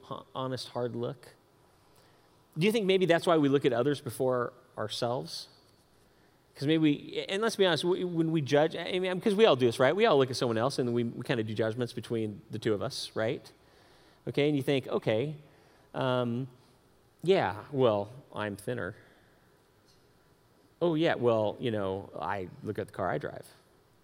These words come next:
Yeah, well, you know, I wouldn't say it like that. I think I'm better than that." Well, I, we're not gonna look up at people that we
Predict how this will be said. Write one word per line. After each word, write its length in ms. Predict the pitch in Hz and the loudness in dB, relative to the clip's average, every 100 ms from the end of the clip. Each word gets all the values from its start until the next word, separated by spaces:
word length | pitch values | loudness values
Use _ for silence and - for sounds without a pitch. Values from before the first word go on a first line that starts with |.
| _ _ _ _ _ _ _ - | _ _ _ _ _ _ _ -12
Yeah, 300 | - 156 151 | 0 4 6
well, 260 | 147 147 139 | 4 4 2
you 140 | 147 | 2
know, 60 | 123 | 2
I 100 | 107 | 2
wouldn't 200 | 127 98 | 0 -2
say 100 | 107 | -6
it 80 | 90 | -6
like 180 | 92 - | -8 -10
that. 220 | 98 - - - _ _ _ _ | -12 -14 -20 -20 _ _ _ _
I 60 | 143 | -6
think 140 | 131 | -6
I'm 100 | 90 | -6
better 180 | 87 85 | -10 -10
than 120 | 87 | -10
that." 200 | 82 90 - | -12 -14 -12
Well, 200 | 69 - | -10 -10
I, 60 | - - - - | -14 -16 -6 0
we're 80 | |
not 120 | 214 226 | 2 4
gonna 120 | 170 | 4
look 220 | 139 117 | 4 4
up 240 | - 139 - | 4 2 2
at 80 | 113 | -2
people 240 | 135 127 | -2 2
that 140 | 120 | 2
we 220 | 127 127 | 2 0